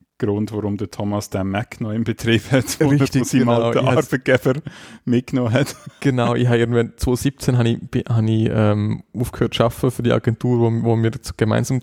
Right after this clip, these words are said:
Speaker 2: geschafft haben, der Ferdi und ich. Und seither habe ich noch einen Mac. Und der Mac hat genau einen Zweck, es ist meine Podcast-Maschine.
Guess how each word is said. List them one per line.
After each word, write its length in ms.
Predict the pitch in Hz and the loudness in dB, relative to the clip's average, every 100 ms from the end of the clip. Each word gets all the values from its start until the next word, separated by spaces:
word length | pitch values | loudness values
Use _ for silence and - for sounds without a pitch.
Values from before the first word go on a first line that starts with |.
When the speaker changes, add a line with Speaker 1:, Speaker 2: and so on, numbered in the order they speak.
| - | -4
Speaker 2:
geschafft 320 | - 120 - | -2 -2 0
haben, 140 | 113 113 | -2 0
der 80 | |
Ferdi 240 | 113 110 113 | 0 0 2
und 80 | 110 | 2
ich. 200 | 113 135 - - - - - - - | 2 0 -8 -20 -20 -20 -20 -8 -4
Und 140 | 110 | 0
seither 340 | 135 - 120 | 0 2 2
habe 140 | 110 107 | 2 4
ich 80 | 107 | 2
noch 140 | 107 | 2
einen 200 | 113 104 | 2 2
Mac. 400 | 95 - - - - - | 2 0 -8 -16 -14 -8
Und 140 | 104 | 0
der 80 | 107 | 2
Mac 220 | 104 107 | 2 0
hat 100 | 101 | 0
genau 200 | 107 104 | 2 2
einen 240 | 98 98 101 | 2 0 -2
Zweck, 340 | - 101 - | -2 -2 -2
es 120 | - - | -8 -6
ist 100 | 107 | -2
meine 160 | 101 | -2
Podcast-Maschine. 920 | - 104 - - - 104 - 101 110 | 0 -4 -2 -4 -2 -4 -4 -4 -4